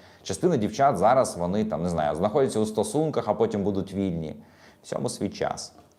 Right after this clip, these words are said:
Я розумію, звучить кумедно, особливо тому, що живу в мільйоннику.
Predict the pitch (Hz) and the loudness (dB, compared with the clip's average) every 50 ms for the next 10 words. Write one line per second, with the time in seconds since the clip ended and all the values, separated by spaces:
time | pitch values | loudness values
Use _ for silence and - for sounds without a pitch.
0 | - - - - - - - 151 185 214 226 208 220 226 247 247 220 202 220 220 | -20 -20 -20 -20 -4 4 8 10 12 12 12 10 10 10 10 10 10 10 8 8
1 | 226 208 - 214 233 220 247 269 269 220 185 156 - 160 160 175 202 190 185 165 | 6 6 8 8 8 10 10 8 6 6 6 4 4 6 6 8 10 10 10 8
2 | - 180 190 226 247 233 156 131 120 151 175 214 185 139 143 196 180 139 120 120 | 8 6 6 6 6 6 6 6 6 8 10 10 10 8 8 6 6 6 8 8
3 | 113 104 95 87 85 82 - - - | 6 6 4 2 0 -4 -6 -8 -14